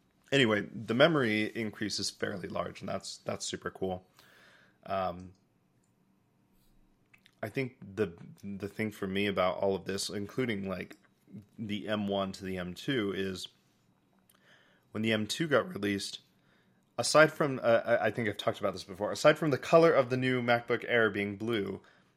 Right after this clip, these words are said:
I felt no desire to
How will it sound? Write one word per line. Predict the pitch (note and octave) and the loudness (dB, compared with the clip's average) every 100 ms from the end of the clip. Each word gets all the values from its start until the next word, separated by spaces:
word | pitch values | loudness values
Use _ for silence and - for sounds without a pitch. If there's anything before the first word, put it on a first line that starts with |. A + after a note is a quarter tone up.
| _ _ | _ _
I | B2 | 0
felt | A#2 C#3 A2 | 4 4 4
no | A#2 A#2 A#2 A#2 G2+ | 2 4 4 2 -2
desire | G#2 G#2 G#2 G#2 G#2 G2+ | -4 -2 6 8 8 4
to | - - G#2+ G2 F#2+ F#2 | -2 -4 -2 0 0 -4